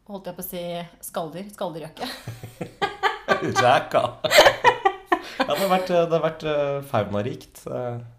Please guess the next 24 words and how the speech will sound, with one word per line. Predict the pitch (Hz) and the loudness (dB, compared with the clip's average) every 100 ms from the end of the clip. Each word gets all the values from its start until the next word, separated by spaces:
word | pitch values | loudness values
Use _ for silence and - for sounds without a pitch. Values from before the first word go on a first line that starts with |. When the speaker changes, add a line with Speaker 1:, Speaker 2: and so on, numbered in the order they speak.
| _ _ _ _ _ _ | _ _ _ _ _ _
Speaker 2:
i | 113 | -10
Oslo-eliten. | 101 98 87 87 160 - _ _ _ _ _ _ _ _ _ _ | -8 -8 -8 -8 -12 -16 _ _ _ _ _ _ _ _ _ _
Og | 120 | -10
det | 120 | -8
fortsetter. | - - - 160 160 - _ _ _ _ _ _ | -8 -8 -6 -8 -8 -18 _ _ _ _ _ _
Og | 127 | -6
på | 156 | -2
Malmøya | 165 117 90 143 165 _ _ _ | -2 -2 -4 -4 -6 _ _ _
så | - 131 123 123 113 | -14 -10 -6 -6 -4
har | 110 101 | -4 -4
vi | 110 113 110 113 117 117 - _ | -6 -4 -4 -4 -4 -8 -18 _
Audun | 123 117 90 98 | -8 -6 -8 -8
på | 120 | -8
tolv | 123 120 190 | -6 -4 -4
år. | - _ _ _ _ _ - | -8 _ _ _ _ _ -12
Han | - 151 170 _ _ - | -10 -8 -12 _ _ -10
har | 113 110 | -6 -6
gjort | 110 107 98 - 98 | -6 -10 -10 -12 -10
noe, | 98 85 85 | -8 -6 -6
eller | 92 98 | -6 -6
hatt, | 95 - - | -6 -10 -16
eh, | - 98 95 98 | -10 -8 -8 -10
delt | 98 98 107 - | -8 -6 -6 -6
rom | 98 104 117 | -6 -4 -4